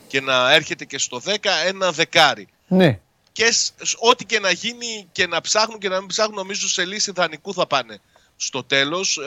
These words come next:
Speaker 1: Ο Πορτογάλος που ήταν ελεύθερος, ο Φάμπιο Μαρτίνς,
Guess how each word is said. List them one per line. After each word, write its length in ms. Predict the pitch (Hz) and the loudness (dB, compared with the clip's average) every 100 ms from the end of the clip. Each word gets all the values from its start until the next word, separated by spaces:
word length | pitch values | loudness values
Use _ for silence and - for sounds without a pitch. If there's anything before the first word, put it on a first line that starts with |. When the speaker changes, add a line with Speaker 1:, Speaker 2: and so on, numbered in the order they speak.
| 151 | 2
Speaker 1:
Ο 580 | 143 139 139 135 135 127 | 2 0 0 -2 -4 -4
Πορτογάλος 640 | 143 - 139 170 214 202 | -6 -4 2 4 4 0
που 80 | 214 | -2
ήταν 200 | 202 196 | -4 -2
ελεύθερος, 540 | 180 202 196 196 175 | 0 0 -2 -4 -4
ο 60 | 160 | -2
Φάμπιο 260 | 202 196 190 | 0 0 -2
Μαρτίνς, 540 | 165 147 196 185 - | -4 -6 -14 -6 -6